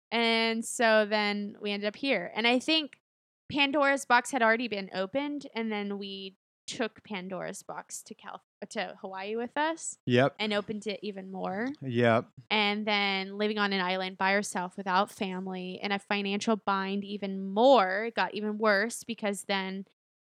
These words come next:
Speaker 1: we were living in a really expensive state, um, and they don't pay travel nurses as well as they should.
Speaker 2: Yeah.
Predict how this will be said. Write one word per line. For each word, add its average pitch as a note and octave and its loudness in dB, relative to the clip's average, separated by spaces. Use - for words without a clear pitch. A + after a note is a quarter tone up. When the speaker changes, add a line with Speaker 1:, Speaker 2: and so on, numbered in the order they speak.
Speaker 1:
we A3 4
were G#3+ 6
living G#3+ 2
in G3 -2
a F#3+ -8
really G#3+ 2
expensive G3+ -4
state, G3+ 0
um, G3 8
and G3+ 0
they G3 2
don't G3+ 2
pay F#3 0
travel F#3 -2
nurses F#3 -4
as - -6
well - -2
as G3 -6
they F#3 -6
should. A#3 -4
Speaker 2:
Yeah. G2 -4